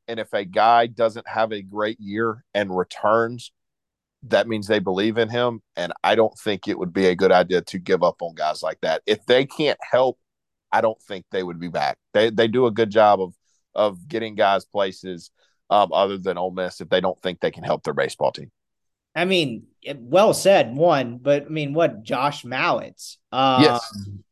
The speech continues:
Speaker 1: Who,
Speaker 2: I'm
Speaker 1: who
Speaker 2: not
Speaker 1: was a punching bag here.
Speaker 2: Yes, he was. And that was more, as we, as we
Speaker 1: That was
Speaker 2: outlined
Speaker 1: more
Speaker 2: at the
Speaker 1: Mike.
Speaker 2: time, it became, like, a podcast joke, and people that, like, had not listened regularly didn't get it, where it was like, "Why do you always beat up on Mallett?" It's like,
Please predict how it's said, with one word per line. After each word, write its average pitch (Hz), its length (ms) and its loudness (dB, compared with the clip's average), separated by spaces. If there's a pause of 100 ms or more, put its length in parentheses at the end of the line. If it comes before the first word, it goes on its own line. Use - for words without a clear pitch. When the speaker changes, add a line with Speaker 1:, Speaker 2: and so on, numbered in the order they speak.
(300)
Speaker 1:
Who, 151 140 4
Speaker 2:
I'm 120 100 -4
Speaker 1:
who 104 80 -4
Speaker 2:
not 143 160 4
Speaker 1:
was 113 380 0
a 107 160 0
punching 120 380 -2
bag 92 240 0
here. 67 180 -20 (960)
Speaker 2:
Yes, 175 280 0
he 135 80 -4
was. 123 380 2
And 254 180 4
that 381 140 6
was 233 180 6
more, 214 240 6
as 202 220 4
we, 302 280 2
as 226 160 0
we 294 180 -2
Speaker 1:
That 233 180 6
was - 20 -6
Speaker 2:
outlined - 220 -4
Speaker 1:
more 180 40 0
Speaker 2:
at 180 100 -6
the 196 60 -6
Speaker 1:
Mike. 196 140 0
Speaker 2:
time, 175 220 -2
it 156 100 -8
became, 180 320 -4
like, 170 160 -2
a 135 80 -2
podcast 156 540 -6
joke, 170 260 -4
and 139 100 -10
people 151 280 -4
that, 135 180 -6
like, 131 200 -6
had 135 200 -4
not 139 180 -4
listened 131 300 -6
regularly 135 260 2
didn't 127 240 -4
get 120 180 -4
it, 135 80 -2
where 127 120 -6
it - 20 -2
was 123 80 -4
like, 131 80 0
"Why 139 160 2
do 165 60 2
you 156 80 2
always 143 220 2
beat 135 200 -4
up 135 160 -2
on 113 100 -8
Mallett?" 120 360 -8
It's 127 100 -6
like, 135 160 -2